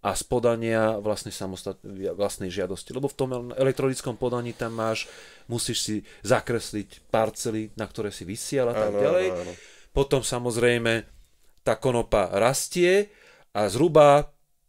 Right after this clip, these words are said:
Speaker 1: po dvadsiatom štvrtom júni, čiže po letnom slnovrate,
Speaker 2: Musíš dať ten papier o
Speaker 1: prepne,
Speaker 2: kvitnutí.
Speaker 1: prepne konopa a začne kvitnúť. Zhruba desať až štrnásť dní od tohto momentu začne konopa kvitnúť, lebo sa skracujú svetelné dni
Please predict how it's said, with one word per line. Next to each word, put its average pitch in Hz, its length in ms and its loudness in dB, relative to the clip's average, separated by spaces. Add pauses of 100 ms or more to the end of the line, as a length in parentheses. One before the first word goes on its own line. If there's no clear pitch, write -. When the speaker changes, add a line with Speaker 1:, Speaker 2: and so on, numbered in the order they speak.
Speaker 1:
po 123 80 -2
dvadsiatom 127 480 0
štvrtom 104 400 -8
júni, 131 400 -4
čiže 110 240 -10
po 101 160 0
letnom 165 240 -4
slnovrate, 123 880 -2
Speaker 2:
Musíš 110 320 -4
dať 110 80 -2
ten 107 160 -6
papier - 160 -4
o - 80 4
Speaker 1:
prepne, 135 480 4 (160)
Speaker 2:
kvitnutí. 104 140 -10 (180)
Speaker 1:
prepne 120 580 2 (720)
konopa 151 720 4
a 113 80 0
začne 123 400 -2
kvitnúť. 113 400 -6
Zhruba 110 320 0
desať 120 320 0
až - 80 -6
štrnásť 95 480 -4
dní 117 160 -4
od 104 80 -6
tohto - 320 -8
momentu 104 640 -8
začne 117 400 -6
konopa 107 480 -6
kvitnúť, 90 720 -6
lebo 123 160 -6
sa - 160 -4
skracujú 110 400 -2
svetelné 107 560 -6
dni 151 320 -6